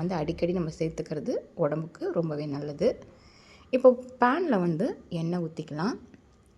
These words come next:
எண்ணெய் நல்லா காஞ்சதும் மூணு பட்டை மிளகாய் நம்ம போட்டு இதை வந்து எண்ணெயில் வறுத்துக்கலாம். இது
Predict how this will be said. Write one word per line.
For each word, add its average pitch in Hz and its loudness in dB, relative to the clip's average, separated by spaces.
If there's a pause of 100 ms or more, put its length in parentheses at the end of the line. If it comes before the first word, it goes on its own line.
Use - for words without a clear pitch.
(200)
எண்ணெய் 262 4
நல்லா 185 2 (140)
காஞ்சதும் 165 0 (840)
மூணு 220 6
பட்டை 160 -2
மிளகாய் 175 0 (240)
நம்ம 165 -4 (100)
போட்டு 165 -2 (180)
இதை 170 0
வந்து 165 -2 (160)
எண்ணெயில் 170 -2 (1200)
வறுத்துக்கலாம். 156 -4 (840)
இது 233 6